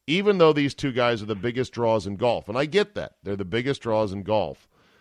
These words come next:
Uh, I just, it just doesn't seem right. I can't believe I'm gonna say this, Andy, but I actually thought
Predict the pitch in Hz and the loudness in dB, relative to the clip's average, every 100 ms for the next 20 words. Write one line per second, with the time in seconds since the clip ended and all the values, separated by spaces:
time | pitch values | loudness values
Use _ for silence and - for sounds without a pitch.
0 | _ - 90 95 92 92 113 131 135 - | _ -6 -2 0 -2 -4 -4 -4 -4 -8
1 | 113 117 107 139 - 135 110 107 110 110 | -10 -10 -6 -6 0 0 0 -6 -2 0
2 | 107 - - - 127 175 175 143 147 127 | 0 -2 -10 -4 0 2 2 4 2 2
3 | 120 104 - 127 107 98 92 90 95 104 | 0 -2 0 0 0 -4 -4 -4 -2 2
4 | 131 - 131 - 120 107 | 0 0 -6 -2 0 0